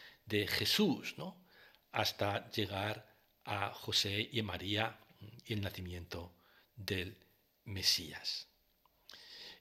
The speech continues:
En esta larguísima lista de antepasados de Cristo aparecen, además de María, que obviamente tiene que estar allí,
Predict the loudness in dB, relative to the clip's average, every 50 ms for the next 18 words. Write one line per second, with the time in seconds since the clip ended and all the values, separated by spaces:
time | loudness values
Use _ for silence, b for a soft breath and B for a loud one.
0 | B 2 4 6 6 6 6 6 8 8 8 8 8 6 2 2 2 2 2 2
1 | 0 2 2 4 4 4 4 4 4 4 2 2 0 0 0 2 2 2 2 2
2 | 2 0 0 2 0 -2 -4 -4 -4 -4 -4 -4 -4 -6 -6 -4 0 2 6 8
3 | 10 10 8 8 6 0 -4 -6 -8 -8 B B B B B B B -12 -8 -8
4 | -8 -8 -6 -2 2 4 8 8 10 8 10 8 8 6 6 4 -2 -6 -14 b
5 | b b b b b b b b b b b b _ _ _ _ 4 8 10 10
6 | 10 10 10 8 6 4 4 4 4 0 -4 -10 -16 -20 _ _ -16 -12 -8 -4
7 | -2 -2 0 0 0 0 0 0 0 0 4 6 8 8 8 6 4 0 -2 -2
8 | -2 -4 -4 -4 -4 -4 -4 -4 -4 -2 0 2 6 8 8 8 8 4 -2 -10